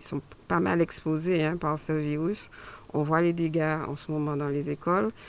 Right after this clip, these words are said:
C'est des cas tous les jours, des cas contacts, des cas avérés. Euh, la gestion est compliquée et les, les, les personnels des écoles, les personnels municipaux sont en première ligne, hein, surtout dans les écoles maternelles.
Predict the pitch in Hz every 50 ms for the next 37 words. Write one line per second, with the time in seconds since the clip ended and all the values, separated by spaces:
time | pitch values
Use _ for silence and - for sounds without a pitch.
0 | - - - - - - - - - - 151 147 151 147 143 - - - 160 156
1 | 160 160 156 - - - 151 151 151 156 156 156 170 190 185 180 175 175 151 143
2 | - - 143 147 - 156 160 156 - - - 170 160 156 - - - 156 156 160
3 | 151 - - 151 143 147 143 151 156 151 156 156 175 165 170 170 165 165 170 165
4 | 156 151 151 151 147 147 151 160 156 143 - - 160 156 156 147 - - 160 -
5 | - 165 151 - - - 170 170 170 180 - - - - - - - - 151 143
6 | 143 151 151 147 147 143 143 139 - - - - - - - - 139 139 - -
7 | 143 135 143 - - 151 151 160 165 170 165 151 147 147 147 139 - - 165 185
8 | 196 190 147 - - 147 147 147 - 156 147 156 156 156 156 151 151 147 147 -
9 | - 151 - - 185 196 226 - - - - - - - - - - - - -
10 | - - 190 180 170 165 160 - - 170 165 170 175 170 180 180 180 170 175 180
11 | 160 147 139 131 135 - - - - 131 - 151 160 170 175 170 - - 147 147
12 | - - 160 147 151 151 147 147 143 147 147 143 - 147 143 143 147 143 143 147
13 | - 170 165 160 156 151 143 139